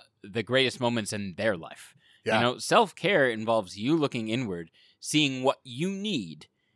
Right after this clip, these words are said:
Speaker 1: and giving yourself it. And
Speaker 2: Yeah.
Speaker 1: I, you know, I'm not gonna speak for you, but I doubt very highly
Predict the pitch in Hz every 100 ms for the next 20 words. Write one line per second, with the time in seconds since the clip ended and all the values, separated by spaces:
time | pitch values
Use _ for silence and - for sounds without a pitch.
0 | _ - 127 120 104 110 101 87 85 -
1 | 76 - - 80 - _ - 117 90 120
2 | - 123 127 120 120 151 104 104 143 117
3 | 107 - 170 - 127 120 120 110 117 104
4 | 139 165 160 240 285 214 339 277 104 85